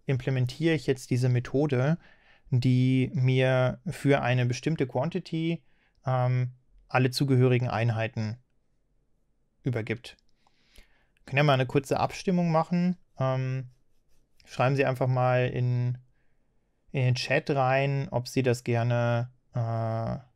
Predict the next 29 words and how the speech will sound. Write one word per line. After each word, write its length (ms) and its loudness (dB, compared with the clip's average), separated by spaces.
genau, 360 -4
wieso 180 0
nicht 200 0
direkt 300 -2
in 80 -4
das 120 -6
Enum? 320 0
Also 380 -4
wollen 220 0
Sie 60 0
das 180 -2
hier 320 0
in 100 -2
dem 460 0
Unit-Enum 720 0
haben? 460 -2
Wollen 320 2
Sie 100 2
das 320 2
in 200 -4
dem 320 -2
Quantity-Enum 960 -2
haben? 460 -4
Oder 220 -2
wollen 240 0
Sie 100 2
das 220 -4
woanders 420 -4
haben? 280 -10